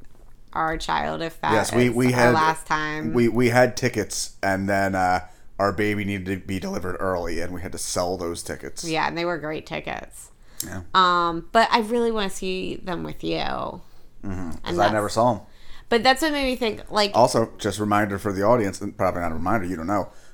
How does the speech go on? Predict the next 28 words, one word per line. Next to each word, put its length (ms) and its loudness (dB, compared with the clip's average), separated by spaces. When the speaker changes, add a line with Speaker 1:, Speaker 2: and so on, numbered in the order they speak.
Speaker 2:
uh, 540 4
the 160 -6
last 420 2
concert 420 0
my 120 -4
father 400 2
went 220 -2
to 100 -6
before 280 -6
he 100 -6
died 380 0
Speaker 1:
Right. 240 -2
Speaker 2:
was 160 -8
Jane's 320 -6
Addiction 320 -6
to 80 -6
Nine 200 -2
Inch 180 -10
Nails. 340 -6
Speaker 1:
Well, 160 4
I 100 6
think 220 0
that's 280 6
what 140 -2
made 180 0
me 160 -2
think 340 -4
of 480 -2